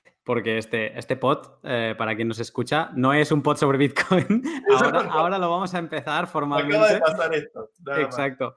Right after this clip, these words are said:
Speaker 1: Pero s-, como último matiz, también impresionante, no nos damos cuenta, eh, seguramente tú ahora has movido estos Bitcoin con tu amigo que dices que ahora es argentino, pero ahora está en Estados Unidos,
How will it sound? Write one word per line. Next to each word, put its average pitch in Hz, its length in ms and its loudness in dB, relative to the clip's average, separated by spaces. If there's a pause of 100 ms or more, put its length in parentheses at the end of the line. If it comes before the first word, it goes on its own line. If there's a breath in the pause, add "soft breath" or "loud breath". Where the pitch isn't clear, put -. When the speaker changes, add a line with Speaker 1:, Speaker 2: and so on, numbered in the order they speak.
(380 loud breath)
Speaker 1:
Pero 131 500 4
s-, - 240 -8
como 143 220 -4
último 147 340 0
matiz, 139 460 -4
también 123 280 -6
impresionante, 127 760 -8
no 117 80 -6
nos 117 160 -8
damos 113 240 -6
cuenta, 117 520 -6
eh, 107 280 -8
seguramente 113 540 -6
tú 120 100 -4
ahora 117 140 0
has 117 100 -6
movido 110 260 -2
estos 104 240 -6
Bitcoin 110 320 -6
con 110 200 -4
tu 107 440 -2
amigo 117 380 0
que 113 100 -2
dices 113 260 -2
que 110 240 -2
ahora 117 640 2
es - 80 -4
argentino, 135 600 4
pero 123 140 4
ahora 123 120 4
está 120 320 0 (260 loud breath)
en 123 120 -4
Estados 123 400 -2
Unidos, 120 340 0